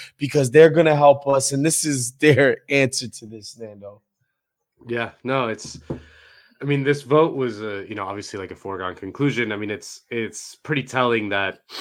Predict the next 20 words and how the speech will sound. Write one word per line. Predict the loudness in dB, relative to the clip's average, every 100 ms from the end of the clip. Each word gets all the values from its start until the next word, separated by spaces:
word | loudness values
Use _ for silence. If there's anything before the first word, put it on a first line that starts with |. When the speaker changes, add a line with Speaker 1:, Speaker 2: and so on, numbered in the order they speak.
| -16 _ _ _ _ _ _ _ -2
Speaker 2:
I | 0
didn't | 2
even | 0 -2
know | 0 0
it | 0
was | -6
going | -6 -6 -4
on | -6 -8 -10 -12
before | -12 -6 -4 -4
it | -4
happened, | -4 -4 -8 -8
before | -6 -4
I | -4
started | -6 -8
seeing | -8 -6 -6
the |
news | -6 -6 -6 -10
that | -10
it | -10
was, | -10 -12 -12 -14 -18 -20